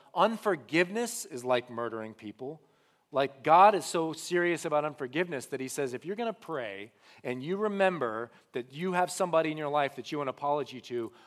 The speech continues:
I want you to go right then and apologize to that person before you come and pray for me, pray to me. 'Cause I'm not gonna answer your prayer if you have unforgiveness in your heart." You need to get right. You need to obey. You need to put your faith in action. Are you part of a clique? Not just a special friend group,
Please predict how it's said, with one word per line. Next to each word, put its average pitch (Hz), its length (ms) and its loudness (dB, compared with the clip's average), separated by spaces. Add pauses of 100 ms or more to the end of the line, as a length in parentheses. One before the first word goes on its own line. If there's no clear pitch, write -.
I 151 160 2
want 202 260 -2
you 175 60 -2
to 151 80 -4
go 143 160 0
right 170 400 4
then 160 220 4
and 131 100 -4
apologize 143 520 0
to - 40 -12
that 131 160 -6
person 131 380 -6
before 123 240 -8
you 123 100 -8
come 127 160 -8
and 110 100 -10
pray 123 160 -8
for 120 140 -12
me, 120 240 -12 (140)
pray 135 120 -4
to 117 80 -8
me. 117 240 -12 (220)
'Cause 156 100 -12
I'm 208 120 2
not 247 100 2
gonna 233 140 -4
answer 214 240 -6
your 196 120 -6
prayer 247 340 0
if 123 120 -6
you 151 180 -8 (220)
have 147 220 0
unforgiveness 147 580 -6
in 120 80 -12
your 117 80 -10
heart." - 260 -10 (540)
You 156 160 -8
need 190 160 -4
to - 60 -4
get 131 180 -6
right. 156 180 -4
You 139 80 -10
need 147 120 -8
to 147 80 -2
obey. 143 320 -4
You 98 80 -12
need 156 100 -4
to 160 80 -4
put 165 160 -8
your 151 80 -8
faith 151 400 0 (280)
in 139 340 -6 (240)
action. 151 520 -2 (300)
Are 160 100 0
you 180 120 -4
part 220 260 8
of 208 60 -2
a 202 60 2
clique? - 540 0 (440)
Not 320 180 0
just 285 240 -4
a - 40 -8
special 190 340 0
friend 262 280 2
group, 143 320 -2